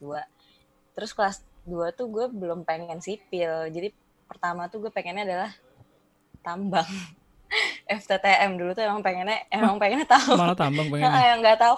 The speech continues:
Speaker 1: kenapa dulu pengennya tambang.
Speaker 2: Oke.
Speaker 1: Antara tambang atau minyak, pokoknya F T T M gitu kan. Terus pas kelas
Speaker 2: Hmm.
Speaker 1: tiga, nggak tahu tiba-tiba berubah haluan ya kan.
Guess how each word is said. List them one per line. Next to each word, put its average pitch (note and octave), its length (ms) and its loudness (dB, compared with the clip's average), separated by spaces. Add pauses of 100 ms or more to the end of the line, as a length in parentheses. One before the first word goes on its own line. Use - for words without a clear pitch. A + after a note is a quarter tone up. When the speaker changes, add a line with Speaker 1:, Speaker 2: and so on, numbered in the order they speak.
Speaker 1:
kenapa A3+ 240 0
dulu B3+ 240 -6
pengennya A3 320 -6
tambang. F#3+ 580 -4
Speaker 2:
Oke. D#2+ 540 -8 (500)
Speaker 1:
Antara F#3+ 240 -6
tambang F#3 400 -10
atau F3+ 140 -8
minyak, F#3 180 -8
pokoknya G3 320 0
F - 60 -14
T - 80 -8
T - 100 -10
M E3+ 220 -8
gitu E3+ 160 -16
kan. D#3+ 240 -10 (680)
Terus - 480 -10 (320)
pas F3+ 240 -2 (400)
kelas F#3 240 -2
Speaker 2:
Hmm. D#3 80 -2
Speaker 1:
tiga, D3+ 480 -4 (480)
nggak F#3+ 160 -12
tahu B3+ 240 -4
tiba-tiba A#3 400 -4
berubah A3+ 320 -2
haluan A3 480 -4
ya F#3+ 160 -8
kan. F3+ 320 -10